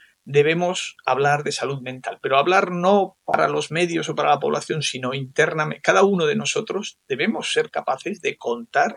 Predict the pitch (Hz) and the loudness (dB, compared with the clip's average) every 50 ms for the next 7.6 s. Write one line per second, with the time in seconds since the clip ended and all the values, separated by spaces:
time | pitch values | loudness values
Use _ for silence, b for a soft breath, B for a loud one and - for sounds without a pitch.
0 | - - 127 123 123 120 120 120 117 - - - 135 135 - 226 - _ _ - | -8 -8 -4 -2 -2 -2 -2 -4 -6 -6 -4 -2 0 0 -2 -4 -8 _ _ -10
1 | - 131 123 117 - - - 120 - 131 - 123 131 135 160 196 214 - - 156 | -8 -6 -6 -6 -6 -8 -8 -8 -8 -8 -6 -4 -4 -2 -4 -4 -2 0 2 4
2 | 143 135 135 B B B _ _ _ _ - 147 147 - - 160 160 151 151 175 | 4 2 2 B B B _ _ _ _ -4 -4 -4 -2 0 0 0 2 0 2
3 | 226 226 208 214 - - - - 196 226 247 226 151 135 131 131 120 123 123 - | 4 4 4 4 2 0 2 6 6 6 6 4 0 -4 -4 -4 -6 -8 -8 -8
4 | 117 - - 143 143 143 139 - 147 143 135 131 135 131 135 139 147 160 160 147 | -8 -8 -6 -6 -6 -6 -4 -4 -4 -4 -2 -2 -2 -2 -2 -2 0 0 0 0
5 | - - 165 196 214 208 160 151 - - 131 120 - - - - 143 135 135 131 | 2 4 6 6 6 6 4 0 0 -4 -10 -12 -10 -10 -6 -4 -4 -4 -4 -4
6 | - - 131 135 143 135 135 123 123 123 123 113 - - - 120 113 - - - | -4 -4 -4 -4 -4 -6 -8 -10 -10 -10 -12 -14 -12 -10 -8 -6 -6 -6 -8 -12
7 | 117 123 120 - - - - - 151 - 143 | -14 -16 -20 -20 -18 -14 -14 -12 -12 -14 -20